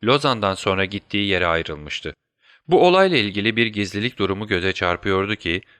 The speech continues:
bu peşindekilerden kurtulmaya çalışmış olduğu fikrini doğrulayan tek belirtiydi. Öyle olmasa ne diye bagajını doğrudan Baden'e yollamasındı ki?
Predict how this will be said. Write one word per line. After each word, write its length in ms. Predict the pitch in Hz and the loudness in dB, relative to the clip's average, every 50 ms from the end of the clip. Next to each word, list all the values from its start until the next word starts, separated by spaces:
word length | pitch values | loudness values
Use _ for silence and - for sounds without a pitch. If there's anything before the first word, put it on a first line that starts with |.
| _ _ | _ _
bu 260 | 131 139 160 151 - _ - | 0 0 0 0 -2 _ -4
peşindekilerden 840 | - 113 - 143 135 139 160 156 - 151 131 113 104 101 107 101 | -2 -2 0 -2 -2 -2 -4 -2 0 0 0 0 2 0 -2 -2
kurtulmaya 560 | - - 113 104 - - 110 110 117 120 123 123 | -2 -4 -6 -4 -4 -4 -4 -2 0 0 0 0
çalışmış 500 | - - 101 104 104 - - 151 - - | 0 -2 -2 -2 -2 -4 -6 -6 -2 0
olduğu 340 | 120 101 98 95 107 101 | 0 0 0 -2 -2 -4
fikrini 500 | 98 - 113 - - 101 101 98 101 98 | -2 -4 -6 -6 -6 -6 -6 -4 -4 -2
doğrulayan 560 | 98 95 95 95 95 95 95 90 90 90 92 - | 0 0 0 0 0 0 2 2 2 0 -2 -2
tek 240 | - 110 101 - - | -4 -4 -4 -2 -4
belirtiydi. 560 | 90 82 80 80 76 - - 78 76 - 73 - _ _ _ _ _ _ _ _ | -6 -4 -4 -6 -8 -8 -10 -12 -10 -12 -14 -16 _ _ _ _ _ _ _ _
Öyle 260 | - 123 151 170 165 | 2 4 4 6 6
olmasa 600 | 156 127 165 165 156 123 101 - - 101 113 127 - | 6 6 6 4 4 2 0 0 2 0 0 0 0
ne 140 | 127 143 143 | -2 -2 0
diye 180 | 139 127 110 98 | 0 0 2 2
bagajını 480 | 104 98 104 101 - - 92 92 87 | 2 0 0 -2 -2 -4 -4 -4 0
doğrudan 520 | 104 104 104 101 98 92 101 95 92 90 87 | 2 2 2 2 2 2 0 0 0 0 0
Baden'e 320 | 98 98 98 92 92 90 | -2 0 -2 -2 -2 -2
yollamasındı 720 | 90 90 92 92 92 95 90 90 87 - - 92 87 92 92 | 0 0 0 0 -2 -2 -2 -4 -4 -6 -8 -8 -8 -8 -8
ki? 220 | - - 73 - | -8 -10 -14 -16